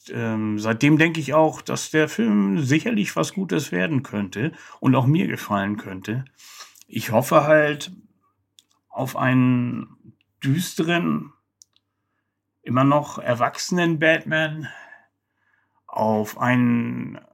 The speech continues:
ja, vielleicht spannendes Mystery, auf, äh, ja, schöne Bilder, rasante Verfolgungsjagden und auch ein bisschen,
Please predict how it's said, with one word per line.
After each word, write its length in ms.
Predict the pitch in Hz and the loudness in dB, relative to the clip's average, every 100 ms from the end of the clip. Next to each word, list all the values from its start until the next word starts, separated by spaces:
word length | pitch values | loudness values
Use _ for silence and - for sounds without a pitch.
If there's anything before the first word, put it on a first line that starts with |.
| _ _ _ _ _ _ 302 | _ _ _ _ _ _ -2
ja, 340 | 156 208 - | 2 2 0
vielleicht 320 | - 147 139 | -2 -4 -4
spannendes 640 | - 143 147 180 175 156 147 | -2 0 2 2 2 0 2
Mystery, 880 | 139 165 - 175 175 180 180 175 - _ _ _ _ _ _ _ _ _ _ - | 2 2 -4 -6 -4 -2 -4 -6 -10 _ _ _ _ _ _ _ _ _ _ -4
auf, 800 | 117 117 113 110 110 - - - | 0 2 2 0 -4 -12 -16 -18
äh, 360 | - - - - _ _ _ _ _ _ _ _ _ _ _ - | -20 -20 -20 -20 _ _ _ _ _ _ _ _ _ _ _ 0
ja, 220 | 131 107 | 2 2
schöne 440 | - 151 165 165 | 0 2 4 2
Bilder, 680 | 131 151 180 180 170 160 147 - _ _ _ _ _ _ _ _ _ _ _ _ _ _ _ | 2 2 2 0 0 -2 -6 -16 _ _ _ _ _ _ _ _ _ _ _ _ _ _ _
rasante 760 | - 104 113 127 117 117 160 165 | -12 -4 0 2 2 -2 -2 -4
Verfolgungsjagden 1300 | 151 135 - 135 180 175 175 - 143 135 135 - 202 | -2 -4 0 2 2 2 0 -2 0 0 0 -2 -4
und 280 | 269 285 302 | -4 -6 -4
auch 220 | - - | -2 0
ein 260 | 214 202 180 | 2 2 0
bisschen, 1000 | 226 - - 202 196 180 175 170 165 | -2 -2 -4 0 0 2 -2 -2 -4